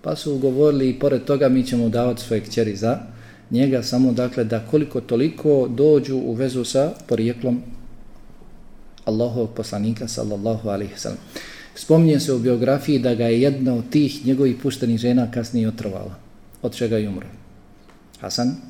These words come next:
radijallahu ta'ala. Dakle, kaže se da je otrovan pedesete godine po hidžri, spominje se ime žene, Džada.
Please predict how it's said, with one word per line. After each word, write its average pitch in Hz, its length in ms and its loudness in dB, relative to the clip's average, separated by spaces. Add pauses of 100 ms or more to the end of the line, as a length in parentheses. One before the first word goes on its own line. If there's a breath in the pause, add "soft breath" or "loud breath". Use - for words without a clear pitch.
(180)
radijallahu 110 480 0
ta'ala. 107 220 -4 (100)
Dakle, 131 320 0 (400 loud breath)
kaže 123 260 4
se 123 140 -2
da 117 80 4
je 123 80 10
otrovan 120 400 6
pedesete 123 520 2
godine 113 340 2
po - 100 -2
hidžri, 143 300 6
spominje 123 360 6
se 120 160 2
ime 117 140 6
žene, 120 320 6
Džada. 123 720 4